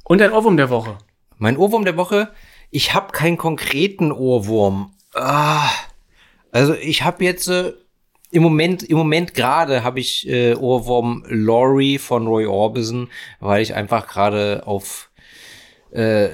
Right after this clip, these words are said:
Speaker 2: vor einer Stunde oder so hab ich mal wieder, äh, das One of the Lonely Ones Album von Roy Orbison nach langer Zeit gehört. Das Album, das er ja übrigens aufgenommen hat, kurz nachdem, äh, seine Frau und zwei seiner drei Kinder, wenn ich mich nicht täusche, gestorben sind.
Speaker 1: Oh.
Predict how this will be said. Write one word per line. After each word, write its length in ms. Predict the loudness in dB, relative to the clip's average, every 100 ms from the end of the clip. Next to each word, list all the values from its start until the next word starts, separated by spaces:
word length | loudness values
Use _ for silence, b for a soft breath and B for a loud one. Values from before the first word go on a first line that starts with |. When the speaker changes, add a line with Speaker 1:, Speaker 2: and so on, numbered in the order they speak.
| -6
Speaker 2:
vor 340 | -6 0 2 0
einer 200 | -2 -2
Stunde 380 | 2 4 4
oder 240 | 2 2 2
so 200 | 2 -2
hab 100 | -2
ich 140 | -2
mal 200 | 0 0
wieder, 500 | 0 2 4 4 2
äh, 240 | -2 -2 0
das 440 | -2 -2 -2 -4 -2
One 240 | 0 0
of 100 | 0
the 100 | 0
Lonely 340 | 0 2 0
Ones 340 | 0 0 -2 -4
Album 360 | -2 0 -2
von 200 | -4 -6
Roy 140 | -4 -2
Orbison 420 | 0 -2 -4 -4
nach 140 | -4
langer 300 | -4 -4 -6
Zeit 240 | -6 -8 -6
gehört. 460 | -6 -2 0 -2 B B B B
Das 180 | -6 -2
Album, 320 | 0 0 0
das 160 | -2 -2
er 80 | 0
ja 140 | 0
übrigens 640 | 0 -2 0 0 0 -4
aufgenommen 500 | 0 -2 0 -2 0
hat, 140 | -2 -4
kurz 260 | -6 -4
nachdem, 560 | -4 -4 -2 -2 -4 -6
äh, 300 | -6 -4 -2
seine 240 | 0 -2
Frau 320 | -4 -2 0 2
und 200 | 0 -6
zwei 280 | -2 0
seiner 260 | 0 -2 -2
drei 240 | -4 -6
Kinder, 340 | -6 -4 -2 -2
wenn 120 | -4
ich 100 | -6
mich 100 | -8
nicht 140 | -8 -6
täusche, 360 | -4 -2 -4
gestorben 420 | -6 -4 -2 -2
sind. 240 | -4 -6 -8 _
Speaker 1:
Oh. 260 | -2 -2